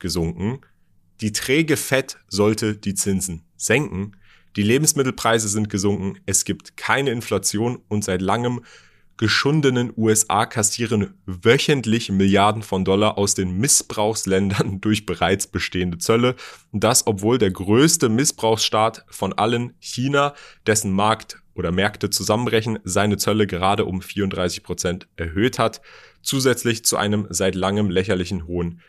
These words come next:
Zöllen. Und meine Warnung an die Missbrauchsländer, keine Vergeltungsmaßnahmen zu ergreifen, ignoriert hat. Sie haben jahrzehntelang genug verdient“ und so weiter und so fort. Der wichtige oder relevante Part hier oben ist,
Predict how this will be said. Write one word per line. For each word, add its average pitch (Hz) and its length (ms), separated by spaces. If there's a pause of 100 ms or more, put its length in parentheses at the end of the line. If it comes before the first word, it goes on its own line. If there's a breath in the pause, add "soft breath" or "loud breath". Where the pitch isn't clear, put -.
(140 soft breath)
Zöllen. 127 460 (300 loud breath)
Und 170 280
meine 113 320
Warnung 127 440
an 104 160
die 98 60
Missbrauchsländer, 117 800 (100)
keine 123 300
Vergeltungsmaßnahmen 107 840
zu - 80
ergreifen, 95 460
ignoriert 101 440
hat. 127 300
Sie 113 280
haben 113 320
jahrzehntelang 104 640
genug 95 240
verdient“ 104 480 (360 loud breath)
und 117 180
so 107 120
weiter 98 260
und 98 120
so 95 80
fort. 117 300 (320 loud breath)
Der 110 380
wichtige 131 580
oder 110 200
relevante 113 460
Part 123 380
hier 110 240
oben 110 300
ist, - 340